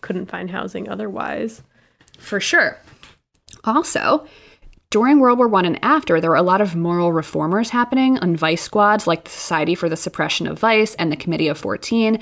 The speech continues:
Speaker 2: and these groups were interested in addressing homosexuality as a specific societal problem that they needed to stop. Author George Chauncey, who wrote Gay New York, said that these vice squads would, quote, "raid places where homosexuals gathered, including various theaters, bathhouses, streets, and saloons."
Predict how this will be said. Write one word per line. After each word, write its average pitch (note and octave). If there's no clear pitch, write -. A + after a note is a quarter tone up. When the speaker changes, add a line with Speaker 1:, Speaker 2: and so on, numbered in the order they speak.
Speaker 2:
and F#3
these F3
groups D#4
were -
interested G3
in F3
addressing E3
homosexuality D#3+
as D#3
a E3+
specific -
societal E3
problem -
that E3
they D#3+
needed D3
to -
stop. -
Author F3+
George F#3+
Chauncey, C#4+
who G3
wrote E3+
Gay D#3+
New D#3+
York, A#3
said F#3
that F3+
these G3
vice F#3+
squads E3+
would, -
quote, -
"raid A3+
places A3+
where F3+
homosexuals E3
gathered, A3+
including F3
various -
theaters, B3
bathhouses, F3
streets, -
and D3+
saloons." D#3